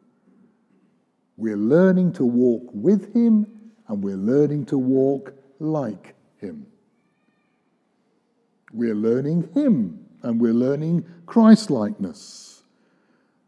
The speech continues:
And when Paul uses this word walk, he means the way that we live. It's a description of our life, the progress that we make as we put one foot in front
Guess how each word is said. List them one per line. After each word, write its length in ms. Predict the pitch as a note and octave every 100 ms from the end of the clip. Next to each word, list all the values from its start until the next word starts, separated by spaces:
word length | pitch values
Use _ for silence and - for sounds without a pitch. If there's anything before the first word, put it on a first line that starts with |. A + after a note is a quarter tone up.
| -
And 140 | G2+
when 120 | A2
Paul 360 | - F3 D#3+ D3+
uses 360 | D#3+ C3+ C3
this 220 | D3+ C3 -
word 240 | C#3 A#2+
walk, 480 | A2 C#3+ G#3 A#3 A3+
he 180 | C#4 A#2
means 600 | A#2+ F#3+ A3 G#3+ G3+ -
the 80 |
way 380 | C3+ A#2+ C3+ D3+
that 360 | C3+ D#3+ - -
we 160 | F3+ A3
live. 460 | C4 C4+ B2+ - - _ _ _ _ _ _ _ _ _ _ _ _ _ -
It's 160 | A#2
a 40 | G#2+
description 560 | G#2+ - D3 - -
of 140 | C#3 C3 -
our 420 | C3 C3 C3 B2+ - _ -
life, 720 | - F3 F3 A2 - - _ _ _ _ _ _ _ _
the 60 | -
progress 560 | - C#3+ D#3+ E3 D#3+ -
that 140 | G#3
we 100 | G#3
make 420 | A3 C4 A3+ - -
as 180 | C3
we 80 | C#3
put 240 | C3 C#3 -
one 280 | D3 E3+
foot 280 | C3 D#3+ D#3+ -
in 160 | D#3+
front 360 | C3 B2+ B2 A#2+